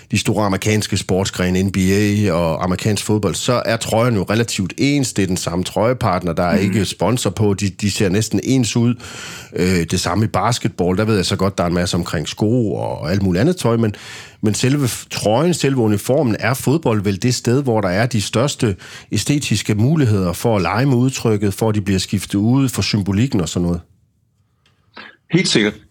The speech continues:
Speaker 2: Og det, men det er jo også fordi, at fodbold og mode, øh, deler det, øh, hvad kan man sige, formål om at være ekstremt kommercielle.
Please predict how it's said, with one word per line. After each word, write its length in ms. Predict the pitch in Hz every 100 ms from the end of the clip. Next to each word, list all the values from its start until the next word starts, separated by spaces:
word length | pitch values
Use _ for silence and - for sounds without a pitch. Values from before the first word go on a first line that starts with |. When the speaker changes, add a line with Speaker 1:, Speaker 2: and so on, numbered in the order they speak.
| _
Speaker 2:
Og 80 | 107 -
det, 80 |
men 100 | 120
det 80 | 113
er 40 | 151
jo 140 | 165
også 420 | 135 131 - - -
fordi, 300 | 127 131 127
at 100 | 101
fodbold 460 | - 135 151 117 -
og 220 | 98 101
mode, 480 | 101 107 131 143 -
øh, 240 | 104 92 -
deler 240 | 127 113
det, 380 | 107 113 110 101 -
øh, 220 | 101 95
hvad 140 | 90 92
kan 80 |
man 100 | 98
sige, 360 | 90 - 104 98 - - - -
formål 300 | - 120 120
om 120 | 107 101
at 100 | 98
være 140 | 92
ekstremt 640 | 95 - - - 117 123 107
kommercielle. 480 | 107 87 92 78